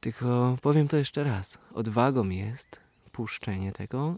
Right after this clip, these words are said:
i pozwolenie, żeby pojawiło się to, co się ma pojawić. Jak czasami jest przestrzeń do tego, żeby wy-, wyszła jakaś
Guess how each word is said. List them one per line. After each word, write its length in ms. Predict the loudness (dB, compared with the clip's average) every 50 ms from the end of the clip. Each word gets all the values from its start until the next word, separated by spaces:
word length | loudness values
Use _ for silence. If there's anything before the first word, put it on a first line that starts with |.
| -8 -10
i 80 | -8
pozwolenie, 540 | -2 -2 -2 0 2 2 2 2 2 2 2
żeby 140 | 2 0 0
pojawiło 440 | 0 0 0 2 2 0 0 0 0
się 180 | 0 -2 -2
to, 140 | -2 -2 -4
co 120 | -4 -4
się 140 | -4 -2 0
ma 140 | 0 0 0
pojawić. 720 | -2 -4 -6 -6 -6 -6 -8 -8 -10 -12 -14 -16 -18 -20 -20 _ _ _ _ _ _ _ _ _ _ _ _ _ _ _ _ _ _ _ _ _ _ _ _ _ -20 _ _ _ _ _ _ _ _ _ _ _ _ _ _ _ _ _ _ _ -20 -20 _ _ _ _ _ _ -20 -20 _ _ _ _ _ _ _
Jak 160 | -2 -2 -2
czasami 680 | -2 -4 -2 2 4 4 6 6 4 4 4 2 0 -4 -8 _ _ -6
jest 280 | -4 -4 -4 -4 -6 -8
przestrzeń 680 | -10 -8 -4 -4 -4 -4 -6 -6 -4 -4 -2 -2 -2 -2
do 380 | -2 -2 -2 -2 -4 -4 -6 -8 -12 _ _ _ _ _ _ _ _ _ _ _ _ _ _ _ _ _ _ _ _
tego, 220 | -6 -2 0 0 0
żeby 240 | 0 0 -2 -2
wy-, 260 | -4 -2 -2 -2 -4 -4 _ _ _ -14 -12
wyszła 520 | -6 -2 -2 -2 -2 0 0 0 2 2 2
jakaś 640 | 0 -2 -2 -2 -2 -2 -2 -4 -6 -8 -10 -12